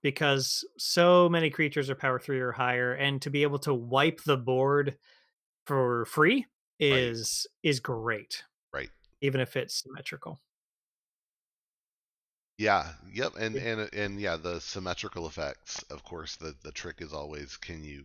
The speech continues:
Speaker 2: get yourself into a situation where they affect your opponent way more? And,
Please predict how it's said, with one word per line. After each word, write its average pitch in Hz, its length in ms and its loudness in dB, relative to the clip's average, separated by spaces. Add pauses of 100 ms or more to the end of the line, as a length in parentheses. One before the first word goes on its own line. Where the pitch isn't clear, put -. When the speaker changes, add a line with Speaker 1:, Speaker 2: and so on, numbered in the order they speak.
Speaker 2:
get 82 120 -10
yourself 73 360 -12
into 73 180 -16
a 71 60 -18
situation 71 640 -12
where 69 140 -10
they 64 320 -14 (320)
affect 76 320 -10
your 73 80 -16
opponent - 380 -20
way 71 80 -16
more? - 340 -12
And, 67 220 -14